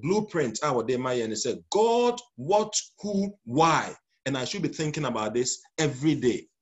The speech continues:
You see, and Abraham did. Um, let me go back to the what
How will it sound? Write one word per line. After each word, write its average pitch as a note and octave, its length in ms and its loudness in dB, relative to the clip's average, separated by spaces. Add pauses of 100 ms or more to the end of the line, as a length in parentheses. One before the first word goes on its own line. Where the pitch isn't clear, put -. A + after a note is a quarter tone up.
(120)
You G3+ 80 -6
see, C4 340 0 (1400)
and F3+ 260 2
Abraham F3+ 800 0 (640)
did. E3 360 4 (1600)
Um, C3 420 -2 (220)
let C4+ 160 -2
me D#4 80 2
go A#3 220 2
back F#3+ 200 2
to D#3+ 100 -4
the C3+ 140 4
what A#2+ 500 -2